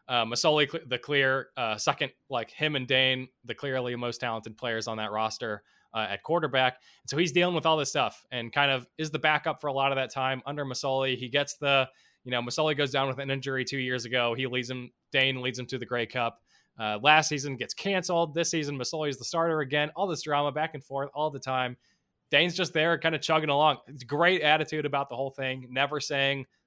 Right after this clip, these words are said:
like, "I should be the guy. I'm better than Jeremiah Masoli. I should be the guy. Tr-, like, trade me, get me out of here. I could start."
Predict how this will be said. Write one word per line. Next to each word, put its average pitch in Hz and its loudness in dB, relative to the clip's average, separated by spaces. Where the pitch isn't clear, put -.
like, 127 -4
"I 131 2
should 135 -2
be 131 -2
the 127 0
guy. 113 0
I'm 117 -6
better 123 -2
than 123 -8
Jeremiah 131 0
Masoli. 123 0
I 117 -2
should 123 -10
be 123 -2
the 117 -8
guy. 120 0
Tr-, - -12
like, 117 -4
trade 139 -2
me, 127 -4
get 127 -6
me 123 -8
out 123 -4
of 110 -10
here. 120 -8
I 123 -4
could - -14
start." 156 -6